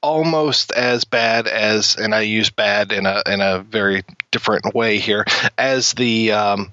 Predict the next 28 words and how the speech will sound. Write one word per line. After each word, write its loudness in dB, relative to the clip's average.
The 0
Good, 0
the -2
Bad, 0
and 0
the 2
Ugly, -2
where 2
you 0
have 0
those 0
close-ups -2
of 0
the 0
eyes 0
and -4
going 0
around 0
and 0
around 0
to 0
Van 0
Cleef 0
and 0
Wallach 0
and, 2
and 0
Eastwood, 0